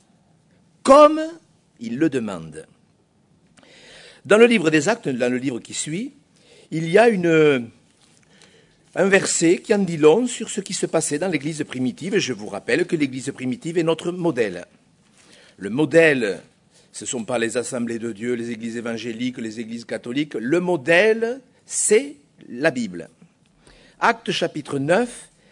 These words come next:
verset trente et un. Regardez ce verset qui résume,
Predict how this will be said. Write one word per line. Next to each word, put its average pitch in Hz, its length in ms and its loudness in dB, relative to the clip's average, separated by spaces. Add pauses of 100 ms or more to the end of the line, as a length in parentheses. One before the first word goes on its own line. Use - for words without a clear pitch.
(140)
verset 190 640 0 (400)
trente 226 380 0
et 165 180 2
un. 92 160 -8 (760)
Regardez 120 500 -2
ce 131 140 -6
verset 120 600 -4
qui 269 380 -4 (580)
résume, 160 720 -2